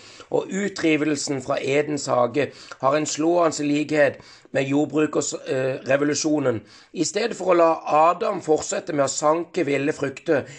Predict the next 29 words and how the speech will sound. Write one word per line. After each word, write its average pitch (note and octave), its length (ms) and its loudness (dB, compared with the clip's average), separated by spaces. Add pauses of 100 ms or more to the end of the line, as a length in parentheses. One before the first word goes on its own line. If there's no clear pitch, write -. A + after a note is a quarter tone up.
(140)
dømmer E3 540 2
en C#3+ 100 -2
rasende D3 600 2
Gud F3 280 4
ham B2 160 0 (280)
til D3 120 0
å C#3 80 0
spise E3 520 -2
sitt D3 240 -8
brød D3 400 6
med A#2+ 120 -2
svett D#3+ 400 -2
i E3 120 4
ansiktet. C#3 640 -4 (540)
Da C3+ 480 4
er B2 160 -2
det B2+ 100 0
kanskje C3 320 -2
ingen D#3 460 2
tilfeldighet C#3+ 720 2
at A2+ 160 -6
bibelske D3+ 560 0
dyr D3 340 -2 (320)
bare C3+ 220 4
snakker D3+ 340 -2
med D3 140 2
mennesker C#3+ 480 0
før D3+ 240 4
jordbrukerstiden. E3+ 1160 0